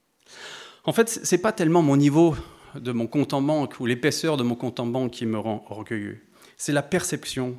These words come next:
que ça me donne de moi-même lorsque je possède quelque chose. Si un bien me donne l'impression d'appartenir à, à une caste particulière, à un groupe spécial, eh bien, ça me rend arrogant.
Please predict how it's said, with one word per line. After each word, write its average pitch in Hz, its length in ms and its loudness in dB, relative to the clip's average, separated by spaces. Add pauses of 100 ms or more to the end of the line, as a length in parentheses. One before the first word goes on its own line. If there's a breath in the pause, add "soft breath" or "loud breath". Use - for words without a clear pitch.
(120)
que 131 100 -6
ça 123 160 -4
me 117 140 0
donne 113 380 0 (100)
de 120 100 -6
moi-même 110 500 -2 (300 soft breath)
lorsque 120 300 -4
je 110 80 -4
possède 120 340 -4
quelque 110 240 -10
chose. 107 400 -12 (580 loud breath)
Si - 220 -2
un 185 80 6
bien 185 400 6 (460 loud breath)
me 135 120 2
donne 175 260 4
l'impression 151 380 2
d'appartenir 143 680 0
à, 117 220 -2
à 104 160 -6
une 113 120 -2
caste - 540 -2
particulière, 120 680 -4
à 110 40 -2
un 110 100 0
groupe 113 300 -2
spécial, 135 500 -4
eh 127 60 -2
bien, 127 160 -2
ça 127 160 -4
me 113 100 0
rend 113 200 0
arrogant. 101 440 -6